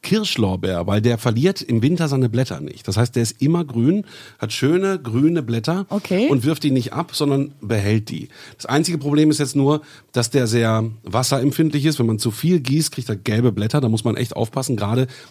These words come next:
Speaker 1: der Übergang von Winter zu Frühjahr ist sehr schwer, weil das ganze Regenwasser sich gesammelt hat und man dann, ähm, echt nicht gießen darf, sonst ist das ganze Ding gelb.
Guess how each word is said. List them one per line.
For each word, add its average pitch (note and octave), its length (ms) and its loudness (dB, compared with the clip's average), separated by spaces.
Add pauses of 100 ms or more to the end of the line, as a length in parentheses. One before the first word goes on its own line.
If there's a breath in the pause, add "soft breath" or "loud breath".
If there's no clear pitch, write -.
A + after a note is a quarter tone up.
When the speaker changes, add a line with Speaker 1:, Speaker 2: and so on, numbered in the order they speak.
(120 loud breath)
Speaker 1:
der G#2+ 100 2
Übergang B2 340 0
von G#2 200 -2
Winter E3 300 4
zu A#2+ 80 -2
Frühjahr C#3 360 2
ist G2+ 120 -4
sehr A#2+ 160 0
schwer, G#2 340 -2 (320 loud breath)
weil A2 100 0
das G#2+ 120 0
ganze C3 280 0
Regenwasser D3 480 2
sich B2+ 180 0
gesammelt G#2+ 460 0
hat D#3+ 220 -2 (320 loud breath)
und A2 140 0
man A#2 120 4
dann, A#2 320 2 (160)
ähm, G2+ 420 0 (100)
echt - 280 -2
nicht C3 220 4
gießen C3 300 0
darf, F#2 260 -2
sonst G#2 300 0
ist - 160 -6
das G#2 100 -4
ganze A2+ 240 0
Ding A2+ 280 2
gelb. A2 300 -2